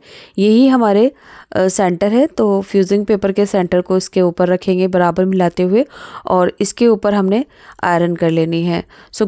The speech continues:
ग्लू वाली जो साइड है वो फैब्रिक की तरफ चली गई है और जब हम इसके ऊपर आयरन करेंगे तो ये अच्छे से इसके ऊपर पेस्ट हो जाएगा। ये देखिए हमने इसके ऊपर आयरन कर ली है और ये अच्छी तरह से पेस्ट हो चुका है। इसके बाद हमने इस पे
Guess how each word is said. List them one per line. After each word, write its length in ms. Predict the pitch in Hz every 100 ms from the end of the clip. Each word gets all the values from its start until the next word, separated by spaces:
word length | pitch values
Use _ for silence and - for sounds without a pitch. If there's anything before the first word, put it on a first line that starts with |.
| 185
ग्लू 220 | 202 220
वाली 240 | 233 226
जो 120 | 226 233
साइड 340 | 220 190 185
है 60 | 208
वो 100 | 220
फैब्रिक 440 | - 165 165 180
की 100 | 185
तरफ 240 | 185 180
चली 280 | - 175 175
गई 220 | 175 175
है 180 | 185 254 - - - -
और 200 | - 175
जब 160 | 180 185
हम 120 | 196
इसके 200 | 190 196
ऊपर 200 | 190 185
आयरन 200 | 170 170
करेंगे 440 | 190 202 202 208
तो 100 | 226
ये 60 | 220
अच्छे 220 | 202 190
से 100 | 185
इसके 220 | 180 -
ऊपर 180 | 175 202
पेस्ट 400 | 208 185 170 -
हो 80 | 170
जाएगा। 420 | 165 160 160 165 - _ - - _
ये 60 | 180
देखिए 260 | 196 214
हमने 140 | 220 226
इसके 220 | 220 220
ऊपर 220 | 196 190
आयरन 320 | 185 170 185
कर 160 | 196 202
ली 160 | 202 208
है 80 |
और 140 | 220 208
ये 240 | 185 185
अच्छी 360 | - 190 - 220
तरह 200 | 202 190
से 160 | 208
पेस्ट 360 | 202 180 175 -
हो 60 | 175
चुका 320 | 170 - 170
है। 220 | 185 262 - - - - -
इसके 280 | 202 254
बाद 240 | 220 214 214
हमने 260 | 208 202
इस 100 | 202
पे 280 | - 196 220